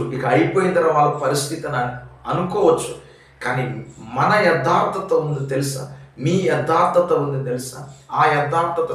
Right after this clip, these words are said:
చాలండి, ఆ యథార్థత చాలు. మీకు డబ్బు లేకపోవచ్చు, అంతస్తు లేకపోవచ్చు, హోదాలు లేకపోవచ్చు, ఏమీ లేకపోవచ్చు, కానీ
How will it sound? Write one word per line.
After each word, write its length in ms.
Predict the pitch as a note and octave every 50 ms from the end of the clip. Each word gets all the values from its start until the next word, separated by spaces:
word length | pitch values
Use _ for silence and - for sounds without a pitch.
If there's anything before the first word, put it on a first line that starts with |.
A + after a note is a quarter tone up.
| C#3 -
చాలండి, 380 | - - - - - - - - A#2 A#2+
ఆ 20 | C3+ C#3+ C3+
యథార్థత 520 | C3 - C#3 C3+ C3+ C3+ C3+ B2+ B2 A#2 A2+ - -
చాలు. 220 | - - - - - - - - - - - - _ - -
మీకు 200 | C3+ C3+ C#3 B2+ -
డబ్బు 200 | B2 A#2 B2 C#3
లేకపోవచ్చు, 760 | C#3+ C#3+ C#3 C#3 C#3 C3+ C3+ C3+ C3 B2+ B2 A#2+ A#2+ - - C3+ C3 C3
అంతస్తు 380 | B2 - - C3 - - C3+
లేకపోవచ్చు, 800 | C3 B2+ B2+ B2 B2 C3 - A#2+ A#2+ B2 B2 A#2+ A#2+ - - C3+ C3+ C3 - - - - - -
హోదాలు 520 | D#3 E3 F3 - D3 D#3 D#3 D#3+ D3+ C#3+ C#3 C3+
లేకపోవచ్చు, 680 | C3 C3 - - - - C3 B2 A#2+ A#2 A#2+ - - B2 A#2+ B2 C#3+
ఏమీ 180 | E3+ F3+ F#3 F#3 E3+ D3+
లేకపోవచ్చు, 540 | C#3 C3+ C#3 - - B2 A#2 - - - - - -
కానీ 280 | - - - F3+ F3